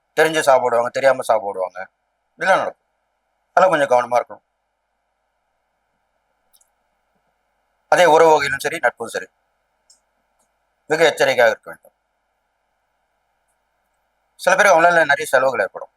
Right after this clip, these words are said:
அது சித்தியா இருக்கலாம், பெரியம்மாவா இருக்கலாம், அத்தையா இருக்கலாம், மாமியா இருக்கலாம், அக்காவா இருக்கலாம், தங்கையா இருக்கலாம்,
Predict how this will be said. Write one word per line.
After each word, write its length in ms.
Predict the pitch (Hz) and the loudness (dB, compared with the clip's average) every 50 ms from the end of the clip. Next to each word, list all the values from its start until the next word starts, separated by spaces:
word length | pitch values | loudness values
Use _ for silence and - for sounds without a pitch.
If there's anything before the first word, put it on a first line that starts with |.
| _ _ _ _ _ _ _ _ _ _ _ _ _ _ _ _ _ _ _ _ _ _ _ _ _ _ _ _ _ _ _ _ _ _ _ _ _ _ _ _ _ _ _ _ _ _ _ _ _ _ - | _ _ _ _ _ _ _ _ _ _ _ _ _ _ _ _ _ _ _ _ _ _ _ _ _ _ _ _ _ _ _ _ _ _ _ _ _ _ _ _ _ _ _ _ _ _ _ _ _ _ -8
அது 200 | - - 127 123 - | -4 -4 -4 -4 -6
சித்தியா 280 | 135 - - 139 135 127 123 | -10 -10 -2 2 2 2 2
இருக்கலாம், 280 | 123 117 117 120 110 - | 2 2 0 0 0 -4
பெரியம்மாவா 300 | 127 131 123 123 120 113 | -6 -4 0 2 2 2
இருக்கலாம், 260 | 113 - 113 117 117 110 | 2 0 0 2 2 0
அத்தையா 240 | - - 135 131 123 117 | 0 0 2 2 2 2
இருக்கலாம், 340 | 110 113 107 107 110 110 - _ _ _ 120 | 0 -2 -4 -4 -4 -6 -10 _ _ _ -2
மாமியா 280 | 123 127 123 123 120 113 | -2 -2 -2 -2 -4 -4
இருக்கலாம், 340 | 110 - 104 104 101 98 98 - _ _ _ _ _ _ _ _ _ _ _ _ _ _ _ _ _ - | -4 -6 -6 -8 -6 -8 -10 -12 _ _ _ _ _ _ _ _ _ _ _ _ _ _ _ _ _ -6
அக்காவா 280 | 127 - - 135 131 123 | -4 0 2 2 2 2
இருக்கலாம், 260 | 113 - 110 110 110 - | 2 0 -4 -6 -4 -6
தங்கையா 260 | 117 117 117 120 117 | -8 -4 -2 -2 -2
இருக்கலாம், 280 | 107 - 101 98 95 92 | -2 -4 -8 -12 -14 -14